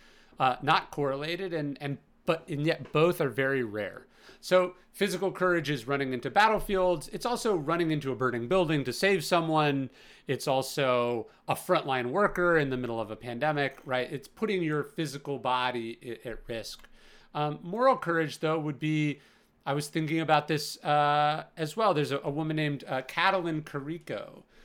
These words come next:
who is the, uh, she worked for thirty years, basically in the bowels of academia, on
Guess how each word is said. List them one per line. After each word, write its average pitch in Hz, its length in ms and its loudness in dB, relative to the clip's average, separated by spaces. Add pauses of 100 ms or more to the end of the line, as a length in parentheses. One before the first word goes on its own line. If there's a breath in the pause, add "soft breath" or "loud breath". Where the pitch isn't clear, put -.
(160 soft breath)
who 151 340 -4
is 147 360 -4
the, 131 520 -4 (360 soft breath)
uh, 151 280 -8
she - 180 -8
worked 180 260 -4
for 180 100 -2
thirty 196 640 -2
years, 147 500 2
basically 156 640 -2
in 151 140 0
the 139 100 0
bowels 139 800 0
of 135 260 -2
academia, 139 880 2 (440 loud breath)
on 147 640 2